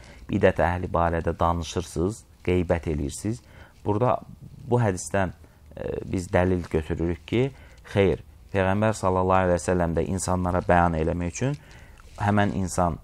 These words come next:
pis insan, e, olmadan, eşitmədən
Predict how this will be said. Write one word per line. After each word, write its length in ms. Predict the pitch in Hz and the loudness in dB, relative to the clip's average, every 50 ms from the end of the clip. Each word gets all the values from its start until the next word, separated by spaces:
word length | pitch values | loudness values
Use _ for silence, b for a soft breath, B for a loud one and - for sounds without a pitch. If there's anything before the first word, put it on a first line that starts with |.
| - - | -14 -8
pis 240 | - - 117 - - | -4 -4 -4 -4 -4
insan, 580 | - 87 90 78 - 85 85 85 95 127 143 156 b b b b b b b b | -4 -6 -6 -4 -2 -2 -2 0 -2 -2 -4 -6 b b b b b b b b
e, 240 | - - 85 87 85 - - - - - - | -10 -8 -6 -6 -6 -6 -8 -14 -20 -8 4
olmadan, 600 | - 113 117 113 98 85 80 78 78 80 80 73 - - | 6 8 8 8 6 4 2 2 2 0 0 -2 -4 -6
eşitmədən 800 | 98 - - 113 110 - 87 82 82 73 87 104 127 151 160 | -6 -2 -2 -2 -2 -2 -2 -4 -2 0 0 0 0 -2 -4